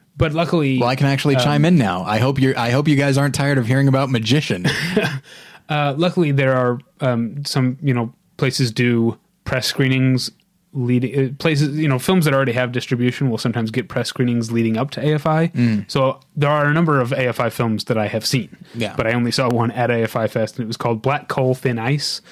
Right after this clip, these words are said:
Speaker 1: Uh, it was the winner of the, uh, Golden Bear at the, which one is the Golden Bear? Is that the, is that
Speaker 2: That's
Speaker 1: Venice?
Speaker 2: Ber-, I think it's Berlin.
Speaker 1: It's Berlin.
Speaker 2: Yeah.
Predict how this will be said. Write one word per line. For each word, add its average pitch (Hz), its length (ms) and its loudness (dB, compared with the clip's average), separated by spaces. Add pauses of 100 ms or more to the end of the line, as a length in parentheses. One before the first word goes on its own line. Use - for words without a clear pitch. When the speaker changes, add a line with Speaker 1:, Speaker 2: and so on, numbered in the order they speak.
(360)
Speaker 1:
Uh, 123 60 0
it 120 80 0
was 113 160 -2
the 117 60 0
winner 117 320 2
of 107 220 -4
the, 107 320 0
uh, 104 320 -2 (480)
Golden 120 280 2
Bear 123 420 2
at 113 220 -2
the, 107 380 -2 (280)
which 143 160 -4
one 160 80 2
is 143 80 0
the 139 60 2
Golden 123 240 0
Bear? 104 220 0
Is 101 60 -4
that 120 60 -2
the, 113 180 -4 (320)
is 123 80 -2
that 131 200 0
Speaker 2:
That's 131 180 2
Speaker 1:
Venice? 123 280 2
Speaker 2:
Ber-, 127 60 -4
I 123 60 2
think 120 180 4
it's 110 100 2
Berlin. 101 260 2
Speaker 1:
It's 95 80 0
Berlin. 127 520 2
Speaker 2:
Yeah. 104 180 -6